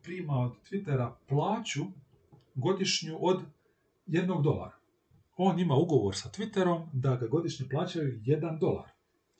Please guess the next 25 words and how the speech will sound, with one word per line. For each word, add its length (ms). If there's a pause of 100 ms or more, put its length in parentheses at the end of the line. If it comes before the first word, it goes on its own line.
(960)
Tako 260
da 120
on 300 (100)
više 340
manje 340
na 200
svoju 280
plaću 320
ne 60
plaća 280
apsolutno 420
nikakav 460
porez, 300 (1120)
jer 300 (340)
on 180
poprilično 600
puno 240
zarađuje 720 (100)
od 160
razno 280
raznih 360
dionica 800 (220)
koje 240
ima 240
za, 180